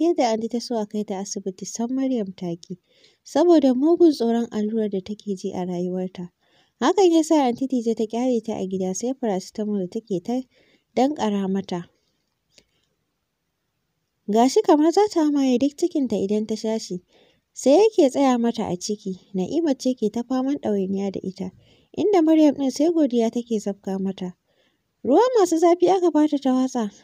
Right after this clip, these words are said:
wannan ne sanadiyyar samun yin barcin da ta yi. Barci mai nauyi ya awon gaba da ita a lokacin saboda irin yadda ta ji jikinta ya yi ɗan mata ƙwari. Yau su Aslam suna gida suna wasa,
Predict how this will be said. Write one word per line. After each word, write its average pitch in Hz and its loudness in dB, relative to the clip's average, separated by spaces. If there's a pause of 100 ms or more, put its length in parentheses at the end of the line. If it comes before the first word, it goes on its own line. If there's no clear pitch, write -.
wannan 277 0
ne 254 0
sanadiyyar 233 -2
samun 220 -4
yin 196 -2
barcin 190 -6
da 175 -8
ta 180 -12
yi. 175 -12 (500)
Barci 285 0
mai 240 2
nauyi 262 0
ya 269 -2
awon 254 -2
gaba 196 -6
da 202 -4
ita 185 -4
a - -6
lokacin 214 -6
saboda 226 -6
irin 208 -6
yadda 226 -2 (460)
ta 220 2
ji 247 -4
jikinta 254 0
ya 214 0
yi 214 0
ɗan 214 -4
mata 214 -4
ƙwari. 180 -8 (1300)
Yau 381 4
su 403 0
Aslam 330 4
suna 285 0
gida 262 2
suna 285 -2
wasa, 196 -4